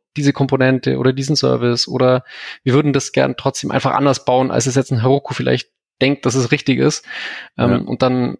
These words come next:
Speaker 1: dann, dann kämpft man so ein bisschen an gegen die Anbieter oder es geht halt einfach gar nicht und dann
Speaker 2: Mhm.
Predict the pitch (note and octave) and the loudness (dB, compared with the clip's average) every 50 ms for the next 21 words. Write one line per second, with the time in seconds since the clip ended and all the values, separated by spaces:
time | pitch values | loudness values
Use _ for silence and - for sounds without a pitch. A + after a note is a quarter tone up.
0 | _ _ - A#2+ A#2+ B2 A#2 - B2 A#2 - - C#3 D3 C#3+ - - C3 B2 B2 | _ _ -2 -2 -2 -2 -4 -4 -6 -4 -2 -2 -2 -2 -2 -2 0 2 2 4
1 | B2 B2 A#2+ A#2 C3 - - B2 - - B2 C#3+ D3 D3 C#3+ C#3+ D3 D3 - - | 2 0 0 0 -2 0 0 0 0 2 2 2 2 4 4 2 0 -2 -2 -4
2 | C3+ C#3 C3+ B2+ B2 - B2+ B2+ B2 C3+ _ - B2 A#2+ - - C3 B2+ A#2+ A2+ | -2 0 0 -2 -2 -4 -4 -2 -4 -2 _ 2 2 2 2 2 4 4 4 2
3 | - - B2 - - B2+ - - A2+ - A2+ _ - A2+ A2 A2+ A#2 A#2+ - _ | 2 -2 -2 -2 0 -2 -2 -4 -6 -6 -8 _ -4 -4 -4 -4 -6 -8 -8 _
4 | B2 A2+ - A#2 A2+ A#2 A#2+ A#2 A2+ G2+ F#2 E2 E2+ | -10 -4 -4 -2 -2 -2 -6 -6 -4 -4 -4 -4 -6